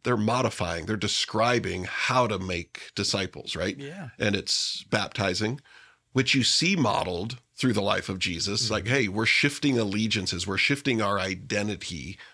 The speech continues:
Speaker 1: Which group are we identified with? Well, that, you see Jesus and the disciples baptizing throughout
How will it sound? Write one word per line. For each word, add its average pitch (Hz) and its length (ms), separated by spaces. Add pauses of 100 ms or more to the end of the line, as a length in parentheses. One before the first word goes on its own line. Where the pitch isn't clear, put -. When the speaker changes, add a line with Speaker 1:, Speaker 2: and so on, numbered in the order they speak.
(160)
Speaker 1:
Which 131 220
group 120 200
are 104 80
we 101 140
identified 92 520
with? 98 180
Well, 101 100
that, 107 180 (220)
you 120 100
see 156 160
Jesus 104 480
and 95 160
the 92 60
disciples 98 400
baptizing 98 580
throughout 95 540